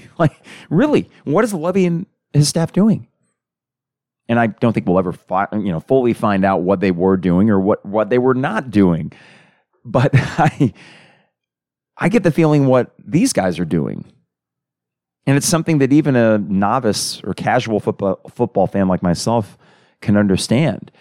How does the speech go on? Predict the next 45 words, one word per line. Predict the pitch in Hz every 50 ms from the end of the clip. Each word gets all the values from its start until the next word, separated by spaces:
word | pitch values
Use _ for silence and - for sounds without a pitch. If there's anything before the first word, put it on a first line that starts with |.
| _ _ _ _ _
They | - 101 95
got | 90 92 107
a | 135
plan. | - - 147 127 127 131 143 185 269 247 160 143 -
They're | - - 110 - -
executing | 110 - - - 87 - 104 104 90 90 87
it. | 90 104 135 - _ _ _ _ _ _
This | - 95 -
is | 113 104
a | 110
guy | - 104 107 107
that's | 117 110 - -
done | - 90 87
it | 92
before | - 120 - - 180 208 156 - - - - _ _ _ _ -
at | 98 -
this | - 90 - -
level. | 85 80 - - 57 - - _ _ _ _ _ _ _ _ _ _ _ -
And | 123 123 120 120 120 120 117 117 110 - - _ _ -
it | 139 156 170
is | 165 120 101
just | - 110 98 - -
refreshing | 90 - - 110 131 165 147 - 98 92 92
to | 87
feel | 80 - 101 98 87
like, | 90 87 -
well, | - 104 104 98 - _ -
the | 113
captain | 110 - - 143 160 - - 127 117 113 107 - _ _ _ _ _ _ _ _ _ _ _ _ _ _ _
has | - 120 120
a | 107
steady | - - - 127 120 123
hand | 117 120 113 101 90 80 82 - - _ _ _ _ _ _ _ _
right | - 101 95 90 -
now, | 98 95 - - -
and | 101 95 92 85
he | 101 113 120 120
knows | 120 117 117 113 113 113 113 110 107 -
where | - 101 104 110 107
he | 104 110 104
wants | 107 107 104 -
to | 101
take | 90 - 98 90 -
this | - 82
ship. | - - - 87 - - -